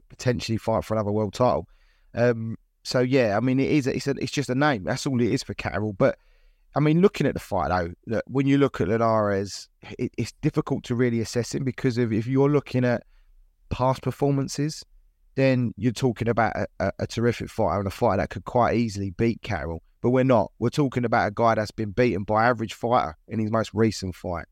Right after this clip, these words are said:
outclassed by Haney. So I just don't see how he can cu-, he can get a victory here. I, I, I'm with Catterall hundred percent. I feel that it, it's, it's just a name for him. It's about him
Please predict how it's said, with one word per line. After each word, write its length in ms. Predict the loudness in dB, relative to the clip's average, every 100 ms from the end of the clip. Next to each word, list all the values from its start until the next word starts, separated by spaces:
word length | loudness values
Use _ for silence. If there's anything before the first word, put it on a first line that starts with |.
| _ _ _ -2
outclassed 580 | -2 0 0 2 2 2
by 200 | 0 2
Haney. 340 | 0 0 -4 _ -20 _ _ -2
So 380 | 4 4 4 -4 _ _ _ _ -20 -20 -20 _ _
I 160 | 0 2
just 240 | 2 2
don't 260 | 2 2 0
see 460 | -2 2 2 2 -6
how 540 | -2 0 2 0 -4 _ _ _ _ _ _ -2
he 120 | 0
can 200 | 0 0
cu-, 140 | 0
he 120 | -2
can 180 | 0 2
get 200 | 2 2
a 40 | 2
victory 420 | -4 -4 -4 -2
here. 140 | 2
I, 200 | 2 2 2
I, 40 |
I'm 380 | 0 0 -2 2
with 240 | 2 2
Catterall 420 | 0 -2 0 0 2
hundred 300 | 0 0 -6
percent. 360 | -4 -2 -2 -4
I 80 |
feel 240 | -2 0 2
that 200 | 0 -2 _ -20 _ _ -14 -8
it, 100 | -4
it's, 120 | -2
it's 160 | -2 -2
just 180 | -2 0
a 60 |
name 280 | 2 4 4
for 140 | 0 -4
him. 120 | -4
It's 120 | -4
about 320 | 0 2 2
him 340 | 4 2 0